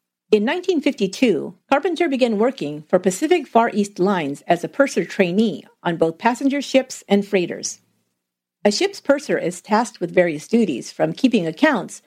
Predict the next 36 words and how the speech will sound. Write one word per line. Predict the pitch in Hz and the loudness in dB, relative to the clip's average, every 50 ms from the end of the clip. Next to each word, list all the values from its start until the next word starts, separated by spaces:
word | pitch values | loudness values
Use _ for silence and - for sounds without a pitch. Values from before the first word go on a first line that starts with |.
| _ _ _ _ _ _ | _ _ _ _ _ _
to | - 220 | 0 0
seeing | 220 - 277 285 349 359 | 2 0 0 0 0 0
to | - 285 | 0 2
the | 180 | 2
comfort | 175 - - 233 247 - 294 - | 2 2 0 0 2 0 0 -2
and | - 160 160 156 | -2 -2 0 0
well-being | 165 180 175 170 160 151 151 147 | 0 0 0 0 -4 -4 -4 -6
of | 123 - | -6 -2
passengers. | - 190 180 180 - 180 147 135 101 - - - - _ _ _ _ _ _ _ _ _ _ _ _ _ _ _ _ - | -2 -2 -2 -2 -6 -6 -6 -6 -6 -6 -8 -14 -16 _ _ _ _ _ _ _ _ _ _ _ _ _ _ _ _ 0
He | 269 | 2
would | 240 240 220 | 2 2 2
advance | 220 196 170 190 202 254 320 302 - | 0 0 0 0 0 0 -2 -6 -4
to | - 233 208 | -4 -4 -2
clerk | - - 294 294 294 - - | 0 2 0 0 2 0 -2
in | 240 202 | -2 0
charge | 208 - 220 226 208 | 0 0 0 2 0
of | 208 170 | 0 0
military | 180 190 185 190 185 - 185 160 156 | 0 0 0 -2 0 0 -2 -2 -2
shipments | - - 294 - - 202 170 - - - - | 0 2 2 2 2 0 -2 -4 -6 -6 0
during | - 202 226 247 247 | 2 2 2 2 2
his | - 285 262 | 0 -2 -4
time | - - 185 160 151 | -2 -4 -4 -4 -2
with | 139 139 | -4 -6
the | - | -6
company. | - - 202 190 180 - - - - - _ _ _ _ _ _ _ _ _ _ _ _ _ _ _ _ _ _ _ _ _ - | -2 0 0 0 -2 -4 -8 -12 -16 -20 _ _ _ _ _ _ _ _ _ _ _ _ _ _ _ _ _ _ _ _ _ 2
In | 202 190 | 2 2
nineteen | 202 247 320 339 - 370 294 - | 4 2 0 0 0 0 0 0
fifty-five, | 254 240 - 214 196 - - 233 208 160 143 147 - - _ _ | 0 -2 -2 -4 -4 -2 0 0 0 0 -2 -4 -8 -12 _ _
Carpenter, | - 269 311 349 349 240 196 - 190 170 160 | -2 0 0 0 0 -4 -2 -2 -2 -2 -2
now | - - 180 190 240 285 | 0 0 0 0 0 -2
twenty-five, | - - - 233 233 220 220 - 247 220 170 135 151 170 - _ _ _ _ _ | -2 -2 0 0 0 0 0 0 0 0 0 -2 -4 -8 -14 _ _ _ _ _
wed | - 202 208 202 185 180 | 2 2 2 2 2 0
nineteen-year-old | 208 226 247 233 240 226 196 196 208 240 262 254 196 190 185 190 - - | 0 0 2 0 0 0 0 0 0 0 0 0 -2 -4 -6 -8 -6 -2
Ellen | 180 202 240 262 262 226 | 0 0 2 2 0 0
May | 202 180 180 | 0 -2 -2
Heatley. | 180 - 226 220 214 175 156 131 143 160 | -2 0 0 0 2 0 0 -2 -2 -8